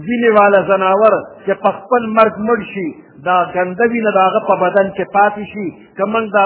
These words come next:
وخورو نو بدن ته نقصان راکوي. او کم حلال ځناور چې د شریعت د قانون مطابق ذبح کړی شي، دا هم د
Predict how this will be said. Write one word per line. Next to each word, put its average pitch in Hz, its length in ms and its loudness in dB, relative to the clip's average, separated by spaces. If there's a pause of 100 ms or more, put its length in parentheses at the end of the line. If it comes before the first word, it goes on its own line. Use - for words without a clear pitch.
وخورو 196 300 -2
نو 165 120 -4
بدن 165 320 0
ته 160 140 -2
نقصان 175 360 -4 (120)
راکوي. 165 340 -10 (4000)
او 165 160 2 (140)
کم 240 120 2 (120)
حلال 214 380 4 (100)
ځناور 202 480 4 (840)
چې 170 60 -4 (100)
د - 20 4 (120)
شریعت 214 440 0
د - 20 2 (140)
قانون 196 340 2 (120)
مطابق 208 440 0 (460)
ذبح 240 240 2 (160)
کړی 208 200 -4 (100)
شي، 160 140 -8 (1160)
دا 175 280 -2
هم 254 100 0
د 233 80 2